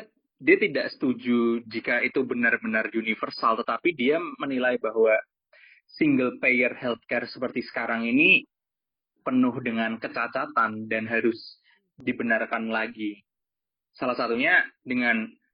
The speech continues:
memberi opsi bagi orang untuk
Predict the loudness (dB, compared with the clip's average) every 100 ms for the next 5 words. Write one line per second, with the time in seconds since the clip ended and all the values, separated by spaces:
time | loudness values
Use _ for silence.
0 | _ -2 2 4 2 2 -2 -2 2 4
1 | 6 4 2 -2 0 0 2 0 -2 -2
2 | -4 -6